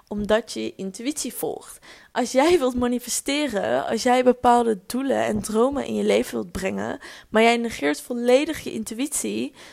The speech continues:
dan mis je dus die inspiratie, die intuïtieve inspiratie die jou leidt tot de manifestatie. Want als jij de dingen blijft doen die je altijd doet, zoals je ze altijd deed, dan zal je leven ook blijven zoals het nu is.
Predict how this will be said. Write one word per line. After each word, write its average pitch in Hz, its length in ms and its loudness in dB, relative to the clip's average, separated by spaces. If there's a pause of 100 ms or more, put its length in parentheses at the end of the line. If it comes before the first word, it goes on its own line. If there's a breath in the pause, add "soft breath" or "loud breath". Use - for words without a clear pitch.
(120)
dan 220 240 0
mis 285 240 -2
je 262 160 -2
dus 233 320 0
die 247 240 -8
inspiratie, 233 1000 -2
die 190 100 -8
intuïtieve 233 640 -8
inspiratie 214 800 -2
die 208 100 -4
jou 202 140 0
leidt 208 320 0
tot - 180 -12
de 202 60 -8
manifestatie. 196 1040 -6 (360 loud breath)
Want 226 200 -6
als 247 160 0
jij 262 120 0
de 233 160 -4
dingen 233 260 -4
blijft 220 260 -4
doen 214 200 -6
die 208 120 -8
je 220 160 -4
altijd 220 420 -4
doet, 247 360 -4 (280 loud breath)
zoals - 440 -4
je 226 60 -10
ze 220 100 -8
altijd 214 360 -4
deed, 269 400 0 (300 loud breath)
dan 233 120 0
zal 233 160 2
je 233 140 4
leven 233 320 2
ook 202 160 -6
blijven 208 640 0 (320)
zoals 208 360 2
het 208 80 -10
nu 208 100 -4
is. - 640 -6